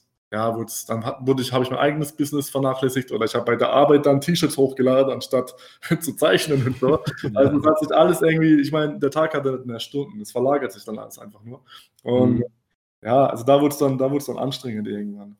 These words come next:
Speaker 1: Und dann habe ich auch gesagt, okay, irgendwo, irgendwo muss, muss ich kürzer treten mit irgendeiner Sache. Am Anfang war's, war's locker, ja, richtig locker. War eine coole Zeit, ja.
Speaker 2: Ja, es war auch, muss ich ehrlich sagen, also die Shirt Money Makers Gruppe bis zu zwei, dreitausend Leuten war's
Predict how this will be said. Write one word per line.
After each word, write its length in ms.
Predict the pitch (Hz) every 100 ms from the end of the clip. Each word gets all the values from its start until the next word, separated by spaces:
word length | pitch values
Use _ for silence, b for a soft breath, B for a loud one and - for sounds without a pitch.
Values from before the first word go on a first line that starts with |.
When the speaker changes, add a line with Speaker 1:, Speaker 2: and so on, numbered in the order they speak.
| -
Speaker 1:
Und 160 | 110
dann 280 | 113 117 117
habe 100 | 113
ich 80 | 113
auch 100 | 127
gesagt, 200 | 123 113
okay, 500 | 107 - 127 135 131 -
irgendwo, 480 | 120 120 117 113 120
irgendwo 260 | 123 120
muss, 360 | 117 113 - -
muss 140 | - -
ich 60 |
kürzer 260 | - 135 104
treten 320 | - 101 101
mit 100 | -
irgendeiner 260 | - 110 101
Sache. 260 | 104 - _ _ _ B -
Am 140 | -
Anfang 260 | 135 175 151
war's, 340 | 135 120 - -
war's 200 | - -
locker, 360 | 113 120 104 - _ 117
ja, 80 | 107 -
richtig 240 | 113 110
locker. 240 | - - _ _ _ B B B B -
War 100 | 117
eine 100 | 107
coole 220 | 127 120
Zeit, 320 | - 113 107
ja. 160 | 107 113 _ _ _ -
Speaker 2:
Ja, 100 | 139
es 160 | 143
war 200 | 127 127
auch, 160 | 139 -
muss 200 | 135 -
ich 100 | 127
ehrlich 220 | 117 120
sagen, 160 | 120 117
also 140 | 104
die 80 | 107
Shirt 240 | - 117
Money 180 | 123 113
Makers 380 | 113 110 120 -
Gruppe 280 | 117 - 110
bis 420 | - 131 127 -
zu 420 | - 123 120 113 107
zwei, 340 | - 117 117
dreitausend 640 | 127 113 117 117 123 127 120
Leuten 440 | 107 127 143 143 120
war's 400 | 117 110 -